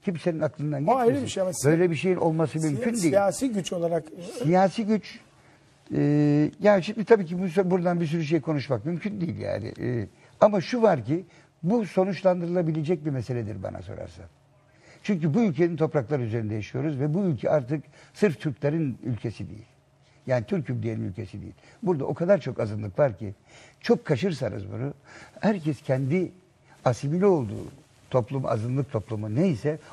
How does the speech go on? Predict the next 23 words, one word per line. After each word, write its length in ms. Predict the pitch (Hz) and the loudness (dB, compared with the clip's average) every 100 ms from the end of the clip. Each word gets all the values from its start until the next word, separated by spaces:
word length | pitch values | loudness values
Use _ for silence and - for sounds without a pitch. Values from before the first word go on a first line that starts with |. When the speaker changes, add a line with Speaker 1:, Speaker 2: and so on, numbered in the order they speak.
| - | -2
Speaker 1:
ona 260 | 151 202 | 0 2
doğru 180 | 156 139 | 2 0
kaçmaya 460 | 175 131 - 147 185 | -2 -4 -4 -4 -2
başlayacak 460 | 147 - 101 92 92 | -4 -6 -14 -16 -16
yani. 240 | 95 - - - _ _ - | -12 -12 -14 -20 _ _ -6
Bu 60 | |
seviyeye 400 | 143 160 160 202 | -2 0 0 0
getirmeye 440 | 233 175 143 110 110 | 0 -2 -4 -6 -8
çalışıyorlar 500 | 107 98 104 98 101 | -8 -8 -8 -8 -6
olayı. 260 | 98 95 | -6 -8
Speaker 2:
Bu 60 | 160 | -2
da 80 | 214 | 0
tehlikeli 400 | 175 170 151 175 | 0 -4 -4 -6
Speaker 1:
E, 40 | |
Speaker 2:
diyorsunuz. 180 | 156 123 | -4 0
Speaker 1:
çok 220 | 226 202 | 2 2
tehlikeli. 400 | 196 165 127 143 | 2 2 2 0
Yani 160 | 151 147 | 0 0
bu 80 | 226 | 4
kadar 240 | 226 208 | 4 4
olaylardan 600 | - 175 170 165 156 175 | 4 2 4 2 2 -2
sonra 340 | 147 151 131 | 0 0 0
hala 440 | 156 254 233 190 | 0 0 2 0